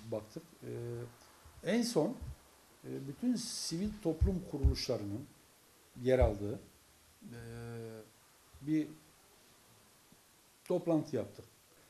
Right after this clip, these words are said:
Ve bu mücadelede kendilerinin de var olduğunu ifade ettiler. Ve oradan, e, sonuçla,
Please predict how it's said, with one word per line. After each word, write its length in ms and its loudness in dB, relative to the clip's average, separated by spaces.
Ve 220 0
bu 40 -2
mücadelede 760 6
kendilerinin 500 0
de 160 2
var 220 8
olduğunu 540 2
ifade 420 0
ettiler. 380 -4
Ve 200 6
oradan, 480 6
e, 60 2
sonuçla, 760 0